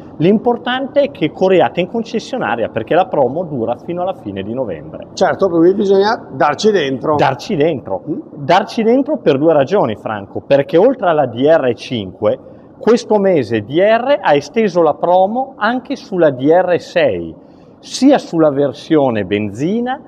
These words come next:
Speaker 1: sia sulla Thermo Hybrid benzina G P L, sia sulla manuale, sia sull'automatica, praticamente su tutta la gamma di prodotto D R sei.
Speaker 2: Notevole, bellissimo sforzo.
Speaker 1: Il prodotto lo conosciamo tutti,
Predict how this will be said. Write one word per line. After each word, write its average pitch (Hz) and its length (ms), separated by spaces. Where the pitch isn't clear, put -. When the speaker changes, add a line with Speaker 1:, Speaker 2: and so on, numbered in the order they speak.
Speaker 1:
sia - 320
sulla 226 360
Thermo 180 440
Hybrid 220 460
benzina 156 500
G 127 220
P - 80
L, 104 500
sia - 280
sulla 233 300
manuale, 254 500
sia - 200
sull'automatica, 247 920
praticamente 247 720
su - 260
tutta 185 300
la 208 120
gamma 120 360
di 151 140
prodotto 151 800
D 160 260
R 131 260
sei. - 260
Speaker 2:
Notevole, 147 500
bellissimo 143 520
sforzo. 180 380
Speaker 1:
Il 170 60
prodotto 165 560
lo 120 240
conosciamo 131 680
tutti, 190 560